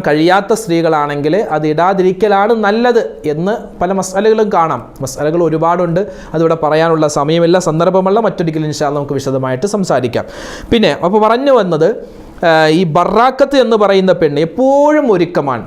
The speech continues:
മാത്രമല്ല ഇവരുടെ മറ്റൊരു സ്വഭാവം എന്ന് പറഞ്ഞാൽ വീട്ടിലെല്ലാവരുമായിട്ടിരുന്ന് ഭക്ഷണം കഴിക്കാൻ ഇവൾ ആഗ്രഹിക്കാത്തവളാണെന്നാണ്. അതായത് ഇപ്പോൾ വീട്ടിൽ, ആ, ഭർത്താവുണ്ട്, ചിലപ്പോൾ മക്കളുണ്ട്,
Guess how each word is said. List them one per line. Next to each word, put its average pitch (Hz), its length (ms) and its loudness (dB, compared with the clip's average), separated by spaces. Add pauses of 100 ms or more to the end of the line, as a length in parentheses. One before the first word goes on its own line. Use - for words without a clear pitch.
മാത്രമല്ല 269 440 0 (140)
ഇവരുടെ 247 300 2 (100)
മറ്റൊരു 269 480 0
സ്വഭാവം 220 420 4
എന്ന് 214 160 0
പറഞ്ഞാൽ 143 420 -2 (520)
വീട്ടിലെല്ലാവരുമായിട്ടിരുന്ന് 226 1800 2 (100)
ഭക്ഷണം 226 460 -4
കഴിക്കാൻ 180 460 0
ഇവൾ 170 120 0 (200)
ആഗ്രഹിക്കാത്തവളാണെന്നാണ്. 147 1120 -2 (100)
അതായത് 220 320 2 (520)
ഇപ്പോൾ 190 180 2 (120)
വീട്ടിൽ, 190 260 0 (320)
ആ, - 20 2 (200)
ഭർത്താവുണ്ട്, 147 640 0 (260)
ചിലപ്പോൾ 156 340 -2
മക്കളുണ്ട്, 151 560 0